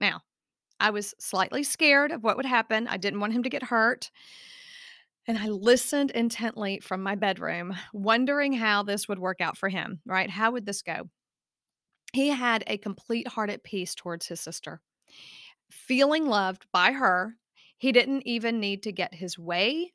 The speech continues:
He didn't need to manipulate her, right? So he didn't have some goal as he was approaching her. You could almost tell all he wanted to do was connect with her. And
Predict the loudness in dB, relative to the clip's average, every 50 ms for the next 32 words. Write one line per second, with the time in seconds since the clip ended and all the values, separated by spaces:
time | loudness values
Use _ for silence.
0 | _ _ _ -10 -6 -4 -4 -4 -4 -4 -4 -4 -4 -4 -6 -6 -6 -4 -2 0
1 | 0 0 2 2 2 2 2 2 0 -2 -6 -6 -2 0 2 4 4 4 4 2
2 | 2 4 6 8 8 6 6 0 -4 -4 -2 0 0 2 2 2 -2 0 0 -2
3 | -2 -2 -4 -4 2 6 8 8 8 8 6 4 2 0 -4 -6 -10 _ -20 -20
4 | -6 -2 0 0 0 0 -2 -2 -2 -4 -6 -6 -4 -2 -2 -2 -2 -2 -6 -6
5 | -6 -6 -6 -6 -8 -8 -14 -20 -20 -14 -8 -4 0 2 2 2 2 2 2 4
6 | 4 4 4 2 2 0 0 -2 -4 -6 -4 -4 -2 -2 -2 0 2 2 2 2
7 | 0 -2 -6 -6 -6 -6 -6 -6 -6 -6 -6 -6 -4 -6 -6 -6 -8 -8 -10 -8
8 | -8 -8 -8 -10 -12 -14 -14 -12 -10 -8 -8 -8 -10 _ _ _ _ _ _ _
9 | -20 -20 -18 -18 -18 -18 -18 -20 -20 -20 -20 -20 _ _ 2 6 8 8 8 8
10 | 6 6 2 0 -4